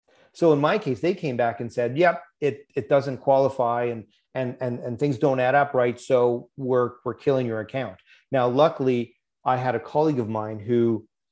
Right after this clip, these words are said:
was a, a Facebook vendor, and he was able to, to pull some strings and get the account reactivated. But it was awful. I was reaching out to people on LinkedIn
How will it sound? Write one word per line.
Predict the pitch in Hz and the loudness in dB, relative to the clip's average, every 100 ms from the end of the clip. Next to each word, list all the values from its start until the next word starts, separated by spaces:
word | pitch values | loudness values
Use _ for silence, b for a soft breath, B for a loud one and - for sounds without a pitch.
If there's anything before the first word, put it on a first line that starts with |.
| _ _ - | _ _ -4
was | 127 113 | -2 0
a, | 113 | -2
a | 117 | -2
Facebook | - 131 - 117 104 | -2 -2 -2 -6 -2
vendor, | 120 123 120 107 | -2 0 -2 -4
and | |
he | 110 | -2
was | 117 110 | -2 0
able | 120 113 113 | -2 -2 -6
to, | - 117 110 107 101 _ _ _ _ _ _ | -4 -2 0 -2 -6 _ _ _ _ _ _
to | 139 | -4
pull | - 143 139 | 4 6 6
some | 120 | 0
strings | 117 - 135 131 107 | -8 -4 0 0 -2
and | 113 | -2
get | 113 110 | -4 -2
the | 113 | -4
account | - 120 107 | -4 -6 -6
reactivated. | 104 110 120 131 107 104 104 101 | -6 -4 -4 -8 -10 -8 -8 -4
But | 131 | 0
it | 180 | 0
was | 190 123 | 0 0
awful. | 131 196 123 | 2 0 -2
I | 117 | -2
was | 196 190 | -2 -2
reaching | 143 139 135 | -2 -4 -6
out | 123 | -6
to | |
people | 123 139 135 | -4 -2 0
on | 127 131 | 0 0
LinkedIn | 147 127 151 226 123 | -4 -2 -2 -2 -6